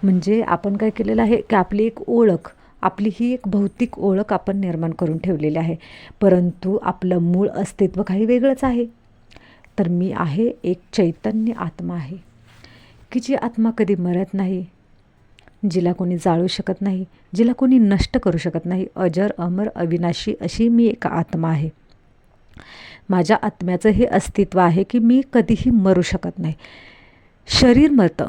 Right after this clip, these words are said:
शरीरातून आत्मा एका शरीरातून दुसऱ्या शरीरामध्ये प्रवेश करत असते, परंतु आत्मा मात्र मरत नाही. आपण काय करत असतो? तर पूर्वजन्मामधून आपलं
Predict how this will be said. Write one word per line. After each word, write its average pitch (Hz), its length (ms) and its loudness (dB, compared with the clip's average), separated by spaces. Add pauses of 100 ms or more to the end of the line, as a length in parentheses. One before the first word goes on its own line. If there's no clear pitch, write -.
(180)
शरीरातून 214 640 2
आत्मा 180 420 -2
एका 269 460 2
शरीरातून 196 640 2
दुसऱ्या 196 440 2
शरीरामध्ये 170 680 0 (460)
प्रवेश 160 440 4
करत 156 280 -4
असते, 170 300 -6 (800)
परंतु 185 440 2
आत्मा 185 480 -2
मात्र 202 400 0 (380)
मरत 170 460 0
नाही. 165 280 -4 (1160)
आपण 254 280 2
काय 294 140 4
करत 285 260 0
असतो? 262 240 -2
तर 262 120 -4
पूर्वजन्मामधून 208 1080 -2
आपलं 185 300 -4